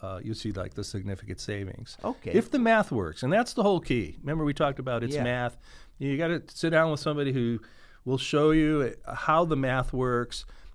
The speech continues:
Speaker 1: And if it doesn't work with math, of course you're not gonna get it. You have to see the savings so that you can, you know, help your family free up some extra money. Um, and you have to have the credit to qualify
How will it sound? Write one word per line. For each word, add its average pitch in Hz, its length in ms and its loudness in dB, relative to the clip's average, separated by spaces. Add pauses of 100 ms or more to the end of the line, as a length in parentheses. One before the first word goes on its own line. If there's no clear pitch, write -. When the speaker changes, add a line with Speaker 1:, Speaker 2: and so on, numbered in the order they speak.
(120)
Speaker 1:
And 139 100 0
if 143 120 -2
it 139 100 -6
doesn't 220 280 2
work 170 300 0
with 139 160 0
math, 160 300 -4
of 156 80 -4
course 190 320 -4
you're 117 80 -4
not 104 160 -4
gonna 107 160 -6
get 143 180 -2
it. 92 100 -6
You 139 140 0
have 160 280 -2
to 135 60 -8
see 147 220 -2
the 110 140 -4
savings 117 600 -4
so 117 140 -6
that 107 160 -6
you 117 140 -4
can, 110 280 -8 (440)
you 123 120 -8
know, 95 180 -6
help 127 280 -4
your 123 80 -2
family 117 380 -2
free 120 260 0
up 107 160 -6
some 113 160 -6
extra 107 320 -8
money. 107 280 -2 (600)
Um, 101 340 -8
and 120 140 -4
you 127 80 0
have 127 220 0
to 123 80 -2
have 117 160 2
the 107 80 -4
credit 107 460 -4
to 113 120 -10
qualify 110 720 -2